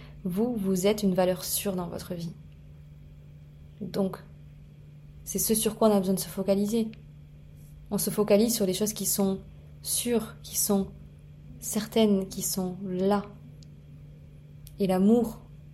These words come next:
c'est sûr, c'est certain et c'est là. Et vous aussi.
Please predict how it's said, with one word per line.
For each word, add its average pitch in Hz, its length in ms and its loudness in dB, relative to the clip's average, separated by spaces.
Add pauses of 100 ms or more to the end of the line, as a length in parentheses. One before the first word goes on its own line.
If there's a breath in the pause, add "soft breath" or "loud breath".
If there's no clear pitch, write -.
(180)
c'est - 160 -2
sûr, 214 360 2
c'est - 140 -4
certain 196 540 -2
et - 40 -6
c'est 180 200 0
là. 170 260 -2 (640 loud breath)
Et 190 140 4
vous 208 340 2
aussi. 185 460 0